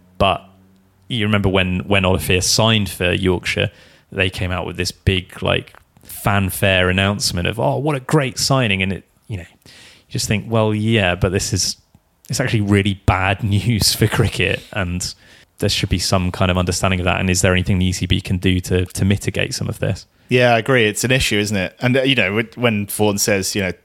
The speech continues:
Speaker 2: "Cricket <laughs> needs a strong South Africa," I mean, that, that it's just the, the fact of, of cricket that there's just not an, there's not many teams
Speaker 1: Mm.
Speaker 2: that can be, or that, uh, there are,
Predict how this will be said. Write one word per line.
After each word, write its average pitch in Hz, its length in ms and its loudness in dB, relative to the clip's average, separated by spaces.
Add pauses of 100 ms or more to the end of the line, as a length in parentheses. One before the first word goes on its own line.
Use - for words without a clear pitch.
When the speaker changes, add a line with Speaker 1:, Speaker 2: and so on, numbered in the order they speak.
Speaker 2:
"Cricket - 340 -2
<laughs> 110 120 -4
needs 127 160 -2
a 113 60 -4
strong 104 320 -2
South 107 160 0
Africa," 113 340 0
I 101 100 4
mean, 120 120 2
that, 127 140 -2
that 127 200 0 (360)
it's 120 140 -4
just - 380 2
the, 117 80 4 (160)
the 120 120 -2
fact - 360 0
of, 101 420 -2
of - 140 -8
cricket 117 320 2
that 92 60 -2
there's 113 100 0
just - 180 -2
not 123 300 2
an, 107 160 0 (280)
there's 120 100 -4
not 123 120 2
many 113 320 2
teams 107 680 2
Speaker 1:
Mm. 82 40 -14 (960)
Speaker 2:
that 123 300 2
can 113 320 2
be, 107 420 4
or 110 260 0
that, 98 280 -2
uh, 101 80 -6
there 104 220 -2
are, - 120 -2